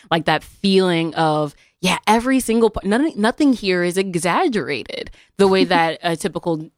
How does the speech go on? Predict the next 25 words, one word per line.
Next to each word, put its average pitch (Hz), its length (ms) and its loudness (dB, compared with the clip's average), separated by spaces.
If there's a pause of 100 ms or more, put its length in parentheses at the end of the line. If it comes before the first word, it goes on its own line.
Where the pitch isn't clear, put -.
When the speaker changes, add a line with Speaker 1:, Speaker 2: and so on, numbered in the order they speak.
(120)
Speaker 1:
Key 190 160 2
and 170 180 0
Peele 151 580 0 (160)
skit - 440 2
could 175 200 -4
be, 139 300 -2
right? 110 280 -2
Speaker 2:
Mm-hmm. - 380 -4
Speaker 1:
You 185 60 2
know, 160 140 0
they 160 240 0 (280)
managed 175 420 0
to 170 100 2
sort 160 240 0
of 156 320 -2
entangle 156 640 -2
race 160 320 -2
in, 156 260 -2
in, 151 300 0
into 151 760 0
all 156 220 0
of 151 60 -4
their 151 120 -4
skits, 233 320 2
but 160 280 -2